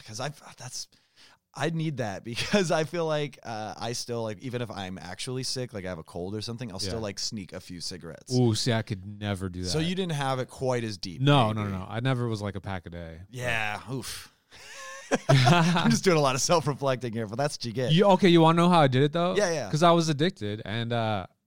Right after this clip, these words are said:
Speaker 2: I stopped by, like, I would just tell myself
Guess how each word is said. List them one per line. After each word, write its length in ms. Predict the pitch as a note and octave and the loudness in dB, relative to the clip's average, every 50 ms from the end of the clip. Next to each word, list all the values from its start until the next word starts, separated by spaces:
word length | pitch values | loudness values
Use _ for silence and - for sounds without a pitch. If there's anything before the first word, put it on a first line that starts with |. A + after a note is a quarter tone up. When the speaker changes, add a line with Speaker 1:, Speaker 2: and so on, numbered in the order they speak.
| _ - | _ -10
Speaker 2:
I 60 | A2+ | -8
stopped 400 | A2+ - - C#3 D3+ D3+ C3+ B2 | -6 -2 2 4 4 4 4 2
by, 160 | B2+ A#2+ A#2 | 2 2 2
like, 380 | A2+ A2+ G#2+ G2+ G2+ G2 - - _ _ _ _ _ _ _ _ _ _ _ - | 2 2 2 0 -2 -6 -10 -20 _ _ _ _ _ _ _ _ _ _ _ -2
I 80 | A#2 B2+ | 0 2
would 100 | C#3+ D3 | 2 2
just 200 | F3+ E3+ - - | 0 -2 -2 0
tell 180 | D#3 D3 D3+ | 0 2 2
myself 480 | D#3 D3 C#3 - - C3 A#2+ A#2 - | 2 2 2 0 0 0 0 0 -2